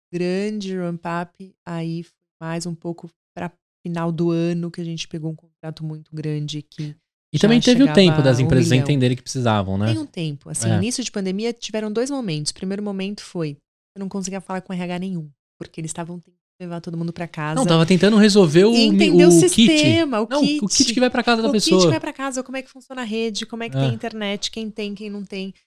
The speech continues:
Speaker 1: Então a gente, assim, logo quando começou a pandemia foi difícil, mesmo a gente fazendo saúde mental. E aí depois que o negócio foi, foi melhorando.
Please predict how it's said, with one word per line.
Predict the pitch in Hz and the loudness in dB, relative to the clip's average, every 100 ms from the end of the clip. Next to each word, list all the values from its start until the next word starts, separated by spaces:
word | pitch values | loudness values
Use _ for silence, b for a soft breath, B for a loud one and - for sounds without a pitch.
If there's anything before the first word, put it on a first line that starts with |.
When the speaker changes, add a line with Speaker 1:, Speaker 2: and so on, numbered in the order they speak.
| _ | _
Speaker 1:
Então | - 226 | -12 -8
a | |
gente, | 220 233 - | -8 -8 -8
assim, | 214 208 | -10 -8
logo | 185 269 370 | -6 -6 -6
quando | 330 233 | -8 -8
começou | 202 185 | -8 -8
a | - | -8
pandemia | 180 170 202 277 | -6 -6 -6 -8
foi | - | -10
difícil, | 269 - 480 392 - 156 156 _ _ | -12 -8 -6 -4 -6 -8 -14 _ _
mesmo | 190 202 269 | -4 -2 -2
a | 285 | -4
gente | 285 - | -6 -6
fazendo | 262 240 240 | -6 -4 -6
saúde | 247 233 | -6 -6
mental. | 220 208 - 139 135 _ _ - | -6 -8 -10 -16 -18 _ _ -8
E | |
aí | 175 | -6
depois | 185 240 - 185 - | -4 -6 -4 -4 -6
que | 233 | -12
o | |
negócio | 220 190 185 202 - _ | -6 -6 -6 -10 -16 _
foi, | 180 180 | -12 -12
foi | - - | -14 -12
melhorando. | 180 185 202 175 143 143 | -8 -6 -6 -6 -8 -12